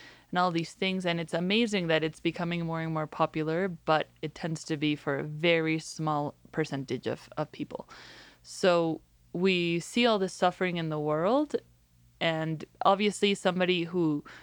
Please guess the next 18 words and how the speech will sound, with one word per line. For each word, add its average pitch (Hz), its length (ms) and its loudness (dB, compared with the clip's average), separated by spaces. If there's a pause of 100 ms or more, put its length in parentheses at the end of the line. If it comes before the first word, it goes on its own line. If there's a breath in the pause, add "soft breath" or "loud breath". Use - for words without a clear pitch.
(100)
who's - 180 -8
thinking 180 340 -2
about 156 240 2
how 170 180 4
they're 165 140 2
gonna 160 240 -2
feed 160 500 -2
their 151 180 4
children 165 640 -2
is 160 200 -4
not 160 160 0
really 160 220 0
thinking 147 400 -6
of 143 100 -4
meditation 143 540 -4
as 120 100 -4
a 127 80 -4
priority. 107 540 -4